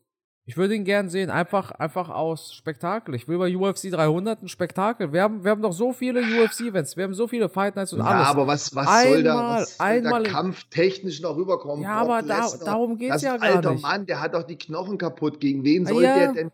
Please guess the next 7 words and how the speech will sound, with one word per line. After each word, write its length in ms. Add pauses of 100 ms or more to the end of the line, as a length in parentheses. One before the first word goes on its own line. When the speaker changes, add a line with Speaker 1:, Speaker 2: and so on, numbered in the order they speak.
Speaker 2:
kämpfen? 840
Speaker 1:
Stipe, 540 (140)
da 80
haben 120
sie 140
was 160
gleich. 440